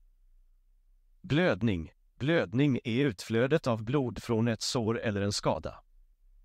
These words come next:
Det är viktigt att kunna hantera blödningar korrekt för att undvika ytterligare skador. Brännskada.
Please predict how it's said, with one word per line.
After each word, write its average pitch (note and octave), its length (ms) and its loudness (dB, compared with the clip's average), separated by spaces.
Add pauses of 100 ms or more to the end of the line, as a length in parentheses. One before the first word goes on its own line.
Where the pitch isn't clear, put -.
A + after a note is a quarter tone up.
(1120)
Det D3+ 100 2
är F#3+ 100 4
viktigt G3+ 420 2
att G2+ 160 0
kunna G#2+ 220 2
hantera A2+ 520 0
blödningar F#2+ 640 0
korrekt - 540 -4
för - 120 -6
att F#2 140 -4
undvika A2 680 -2
ytterligare F2 540 -2
skador. D#2+ 560 -4 (2000)
Brännskada. C3 760 0